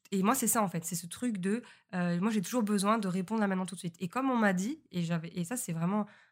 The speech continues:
un, un des problèmes que j'ai, moi, avec les réseaux sociaux, c'est ça, c'est de faire les choses hyper rapidement. Et comme on m'a dit, euh, mais Johanna, en fait, euh,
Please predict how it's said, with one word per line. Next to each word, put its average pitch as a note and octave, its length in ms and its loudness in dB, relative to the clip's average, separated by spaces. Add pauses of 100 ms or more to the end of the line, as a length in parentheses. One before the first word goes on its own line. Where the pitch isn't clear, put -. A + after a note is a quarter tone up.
(140)
un, F#3 120 0 (300)
un G#3 140 4
des F#3+ 120 2
problèmes F3 360 0
que F3+ 120 0
j'ai, F#3+ 160 2
moi, F#3 120 2
avec E3+ 160 -2
les E3+ 80 -4
réseaux E3 160 -6
sociaux, F3+ 240 -12
c'est F3+ 140 -6
ça, - 120 -6
c'est - 140 -6 (160)
de F3 80 -6
faire F3 140 -4
les E3+ 80 0
choses F3 300 -8
hyper F#3 260 -4
rapidement. F3 380 -2 (440)
Et F#3+ 120 -2
comme B3 240 2
on A#3 80 4
m'a G3+ 140 6
dit, F#3 320 -2 (220)
euh, E3+ 360 -12 (100)
mais F#3 60 4
Johanna, F#3+ 280 4
en G3 60 4
fait, A#3+ 360 -4 (100)
euh, E3+ 360 2